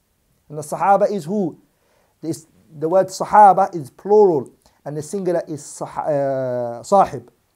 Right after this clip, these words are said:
And it is what? من لقي النبي صلى الله عليه وسلم مؤمنا به ومات على ذلك. It is the one who meets the Prophet and he dies upon that.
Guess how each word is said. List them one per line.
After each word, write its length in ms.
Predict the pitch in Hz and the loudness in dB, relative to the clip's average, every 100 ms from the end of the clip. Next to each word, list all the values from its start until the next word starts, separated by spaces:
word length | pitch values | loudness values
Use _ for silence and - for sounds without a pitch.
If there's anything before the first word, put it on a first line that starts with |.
| _ _ _ | _ _ _
And 140 | 151 156 | -10 -8
it 100 | 175 | -6
is 100 | 160 | 0
what? 360 | 196 196 - _ _ | 2 2 -2 _ _
من 180 | 156 165 | -6 -2
لقي 320 | 180 185 175 | -4 -4 -8
النبي 460 | 165 160 156 170 165 | -6 -6 -6 -4 -4
صلى 260 | 151 165 160 | -4 -6 -2
الله 220 | 170 180 | 2 4
عليه 220 | 175 185 | 4 0
وسلم 500 | 185 214 214 202 160 _ - | 0 2 2 2 0 _ -10
مؤمنا 360 | 175 175 165 | -10 -8 -10
به 200 | 160 165 | -8 -8
ومات 320 | 156 151 147 | -6 -4 -6
على 260 | 123 139 135 | -6 -6 -6
ذلك. 280 | 131 127 - _ _ - | -8 -10 -14 _ _ -12
It 80 | |
is 80 | 147 | -6
the 80 | 156 | -4
one 140 | 170 | -4
who 100 | 156 | -6
meets 200 | 165 175 | -8 -8
the 60 | 160 | -8
Prophet 360 | 165 156 131 - _ _ 147 | -6 -6 -8 -14 _ _ -10
and 100 | 156 | -8
he 80 | |
dies 280 | 151 170 180 | 0 2 2
upon 260 | 185 185 180 | -2 -6 0
that. 260 | 180 143 | 0 -2